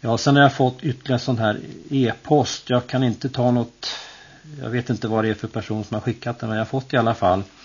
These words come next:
Eh, det gäller ensamkommandes barnhem hemma. Och man noterar bland annat att, eh, man kan ofta få se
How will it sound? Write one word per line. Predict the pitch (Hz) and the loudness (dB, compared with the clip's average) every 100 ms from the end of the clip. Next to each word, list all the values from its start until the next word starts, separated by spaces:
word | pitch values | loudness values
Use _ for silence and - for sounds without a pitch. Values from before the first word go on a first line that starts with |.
| - - - - - - - | -20 -20 -20 -20 -20 -20 -12
Eh, | 135 110 104 107 | -6 0 2 2
det | 110 123 | 4 6
gäller | 123 117 135 | 8 6 4
ensamkommandes | 131 107 110 107 - 110 107 104 104 98 - - 117 | 4 2 0 0 0 2 2 2 0 -2 -6 -14 -10
barnhem | 101 131 113 104 104 104 131 98 101 | 2 6 8 6 2 2 2 2 0
hemma. | 139 123 110 143 123 85 - _ _ _ - - - - - _ _ | 4 4 6 6 6 4 -4 _ _ _ -20 -20 -20 -20 -20 _ _
Och | - 113 - | -6 -6 -6
man | 127 123 123 | 0 4 6
noterar | 123 127 131 139 143 | 4 4 6 8 6
bland | 131 131 131 | 6 2 4
annat | 120 107 110 107 - - - _ _ _ _ _ _ _ _ _ _ _ _ _ _ _ - - | 2 4 4 2 0 -20 -20 _ _ _ _ _ _ _ _ _ _ _ _ _ _ _ -18 -10
att, | - 110 - - - | 0 0 0 -12 -4
eh, | 117 113 110 107 101 95 - | -2 0 0 0 -2 -6 -16
man | - 123 120 120 | -2 4 4 4
kan | - 120 123 - | 4 4 4 0
ofta | 123 - 127 | -4 0 0
få | 117 131 | 2 0
se | - 117 110 | 0 0 2